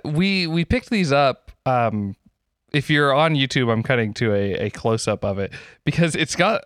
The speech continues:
like, the Grim Reaper on there. And it says after party, but the T is, like, a cross.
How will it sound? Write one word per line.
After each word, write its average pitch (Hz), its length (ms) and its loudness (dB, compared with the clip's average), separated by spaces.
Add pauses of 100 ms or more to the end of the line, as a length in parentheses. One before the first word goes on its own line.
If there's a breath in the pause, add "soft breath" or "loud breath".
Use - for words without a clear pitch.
like, 151 440 0
the 143 120 0
Grim 185 380 2
Reaper 131 340 2
on 104 180 2
there. 101 300 -2 (640 soft breath)
And 147 220 2
it 143 100 0
says 175 220 2
after 156 380 2
party, 113 340 0
but 110 160 -4
the 123 60 -4
T 208 320 0
is, 202 160 0
like, 143 160 2
a 123 80 2
cross. 160 720 -2